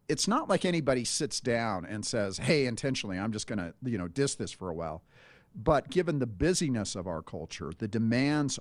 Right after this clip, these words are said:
on all of us, you know, whether we're working or parenting or both, or, you know, if you're a single parent, you've really got a heavy load to carry, you know,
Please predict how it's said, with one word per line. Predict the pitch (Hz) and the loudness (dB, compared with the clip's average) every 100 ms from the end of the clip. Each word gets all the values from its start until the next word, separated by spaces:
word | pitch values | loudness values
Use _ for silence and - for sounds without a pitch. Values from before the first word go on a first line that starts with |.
| - | -4
on | 107 92 | -4 -2
all | 113 120 131 104 | 0 2 2 0
of | 76 | -4
us, | 60 - - - | -10 -10 -10 -8
you | 202 | -6
know, | 98 | -4
whether | 92 104 101 | -2 -4 -2
we're | 92 | -4
working | 85 113 117 123 110 | -2 -2 0 0 2
or | 104 | 0
parenting | - 117 110 110 123 110 | 0 0 0 -2 -2 -4
or | 87 | -4
both, | 82 107 107 107 107 82 | -4 0 2 0 -2 -4
or, | 71 - - - - | -6 -8 -20 -20 -4
you | 113 | -2
know, | 92 | 0
if | - | -2
you're | 85 | -4
a | 92 | -4
single | - 135 127 | 0 2 2
parent, | 120 131 120 117 104 | 4 4 4 0 -2
you've | 101 101 | -6 -4
really | 117 131 120 107 | 2 2 2 0
got | 104 | -2
a | 95 | -2
heavy | 113 104 | -4 -6
load | 101 104 98 | -4 -4 -4
to | 98 | -8
carry, | - 101 98 101 | -4 -2 -2 -2
you | 98 104 | -4 -4
know, | 101 92 90 | -2 -2 -4